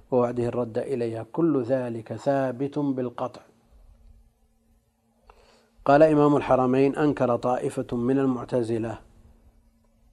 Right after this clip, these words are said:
خلقهما قبل يوم الحساب والعقاب،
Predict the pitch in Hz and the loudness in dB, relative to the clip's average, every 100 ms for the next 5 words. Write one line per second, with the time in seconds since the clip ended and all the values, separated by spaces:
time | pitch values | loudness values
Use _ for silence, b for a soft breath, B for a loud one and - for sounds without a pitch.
0 | _ _ _ _ - - - - _ _ | _ _ _ _ -20 -20 -20 -20 _ _
1 | _ - - 131 127 143 127 127 117 117 | _ -10 0 0 2 4 4 2 -2 -4
2 | - 135 123 123 139 123 - 117 131 131 | -2 -2 0 0 0 -4 -8 -10 -8 -4
3 | 131 131 120 123 113 | -4 -4 -6 -10 -10